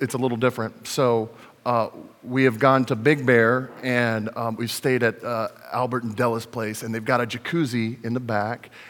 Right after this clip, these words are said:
and they have tall pines, and what you do is, with this body of water, is, um, <laughs> you could throw kids, uh, but, but generally you do not throw kids in the jacuzzi. Uh,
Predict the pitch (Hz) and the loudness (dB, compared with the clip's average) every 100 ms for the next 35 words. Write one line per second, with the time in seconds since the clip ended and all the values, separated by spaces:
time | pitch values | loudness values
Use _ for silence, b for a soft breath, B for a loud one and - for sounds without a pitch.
0 | B 120 120 113 117 113 98 - - - | B 0 0 2 2 0 -2 -12 -14 -4
1 | 180 175 - - 123 107 107 110 - - | 0 0 -2 -6 -4 -4 -6 -8 -10 -8
2 | 120 113 107 B B B - 131 139 123 | -6 -4 -6 B B B -4 -2 -2 0
3 | 202 175 147 127 139 127 - 127 127 156 | 4 4 2 -4 -2 -2 -2 -4 0 0
4 | 165 131 143 131 120 107 110 107 101 110 | 0 2 4 4 2 2 2 2 0 -6
5 | B B B - 139 123 117 - - 127 | B B B -2 0 2 0 -4 -6 -4
6 | 113 - - - b b b _ - - | -6 -8 -18 -20 b b b _ -12 0
7 | 139 - - 151 - - 190 - 120 104 | 0 0 -4 -4 -2 2 0 2 0 0
8 | - 110 117 - - - 120 110 110 156 | -2 -4 -4 -8 -12 -10 -6 -4 0 0
9 | 123 131 120 - - 120 165 170 156 123 | 4 2 2 -6 -8 2 4 4 2 2
10 | 107 101 107 104 107 - 143 139 143 165 | 0 -2 -2 0 -2 -2 -2 -2 0 0
11 | 175 170 - _ _ - 165 165 160 160 | 0 -4 -18 _ _ -6 -4 -4 -6 -8
12 | 165 175 170 180 180 B B B B - | -4 -4 -2 -6 -8 B B B B -2
13 | 123 | 0